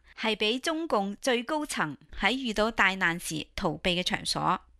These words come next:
一啲知道建築核心機密嘅工程師同相關人員都已經被滅咗口。此前仲有人爆料，中共建立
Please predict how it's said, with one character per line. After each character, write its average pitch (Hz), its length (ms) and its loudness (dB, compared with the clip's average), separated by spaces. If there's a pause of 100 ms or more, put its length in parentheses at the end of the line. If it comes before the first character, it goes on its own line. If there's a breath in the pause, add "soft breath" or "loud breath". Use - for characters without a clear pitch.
(140 loud breath)
一 320 60 4
啲 320 140 -4
知 320 220 0
道 247 200 6
建 226 260 -2
築 269 100 4
核 247 240 0
心 254 300 0
機 254 180 2
密 226 80 -2
嘅 202 140 -2
工 247 180 0
程 254 140 -4
師 247 420 -2
同 - 240 -2
相 262 260 2
關 247 200 2
人 160 180 -2
員 156 220 -2 (300 loud breath)
都 254 120 6
已 196 140 0
經 233 220 2
被 185 240 0
滅 175 180 -4
咗 175 180 2
口。 180 360 2 (500 loud breath)
此 - 180 0
前 226 360 2
仲 202 160 0
有 190 140 4
人 214 200 2
爆 190 160 4
料， 180 340 0 (380 loud breath)
中 381 160 2
共 233 220 6
建 233 180 0
立 208 40 4